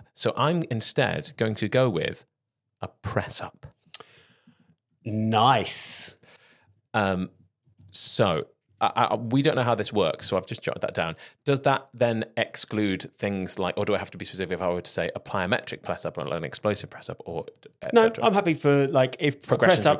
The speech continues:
Speaker 2: yeah,
Speaker 1: regressions,
Speaker 2: yeah, yeah.
Speaker 1: all
Speaker 2: That,
Speaker 1: included.
Speaker 2: in, all included.
Speaker 1: A press up. I'm choosing a press up because
Speaker 2: Nice.
Speaker 1: it, it is a lovely full body experience for people, and if you can whack your knees down, it's accessible to all people. It's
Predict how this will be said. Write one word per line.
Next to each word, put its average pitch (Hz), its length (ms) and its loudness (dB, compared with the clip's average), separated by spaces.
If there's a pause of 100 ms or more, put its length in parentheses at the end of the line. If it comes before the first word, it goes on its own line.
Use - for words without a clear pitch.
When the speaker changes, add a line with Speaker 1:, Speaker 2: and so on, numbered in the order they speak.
(120)
Speaker 2:
yeah, 113 120 6
Speaker 1:
regressions, 95 40 0 (120)
Speaker 2:
yeah, - 20 0
yeah. 92 80 0
Speaker 1:
all - 420 2
Speaker 2:
That, - 80 -2
Speaker 1:
included. 135 180 2 (100)
Speaker 2:
in, 120 60 4
all 123 260 0
included. 98 480 -2
Speaker 1:
A 131 80 0
press - 280 4
up. - 120 -6
I'm 98 80 -4
choosing 117 300 2
a 110 40 0
press 107 220 0
up 110 160 4 (260)
because 104 240 2
Speaker 2:
Nice. 92 440 4
Speaker 1:
it, - 180 -4
it 95 160 -2
is 90 460 -2 (100)
a 82 460 -4 (340)
lovely 107 460 0
full 92 220 -2
body 82 260 -2
experience 82 520 -6
for - 100 -6
people, 90 540 -4
and 87 280 -6
if 90 200 -10
you 90 120 -14
can - 260 -16
whack - 220 -6
your 80 80 -10
knees 90 220 -6
down, 90 260 -4
it's - 140 -6
accessible 82 460 -8
to 82 120 -10
all 80 100 -4
people. 147 420 0 (220)
It's - 100 -20